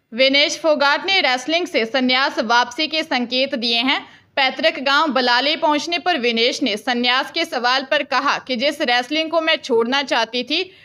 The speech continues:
या छोड़ दिया, मैं इस पर कुछ नहीं कह सकती। आज के प्यार से मुझे बहुत हिम्मत मिली है।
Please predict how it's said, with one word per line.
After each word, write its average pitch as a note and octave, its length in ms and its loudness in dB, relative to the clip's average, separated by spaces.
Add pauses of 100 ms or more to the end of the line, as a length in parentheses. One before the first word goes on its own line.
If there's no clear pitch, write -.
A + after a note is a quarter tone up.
(180)
या D#4+ 180 0
छोड़ E4 360 2
दिया, B3+ 400 -2 (220)
मैं D4+ 220 2
इस E4+ 140 -6
पर F4+ 140 2
कुछ F4 260 -4
नहीं C#4 260 0
कह C4 200 2
सकती। A3 500 -6
आज B3 260 0
के C#4+ 140 -2
प्यार C#4 340 0
से D#4+ 180 -2
मुझे C4+ 240 0
बहुत B3+ 400 0
हिम्मत B3+ 320 -2
मिली A#3+ 300 0
है। C#4 380 -2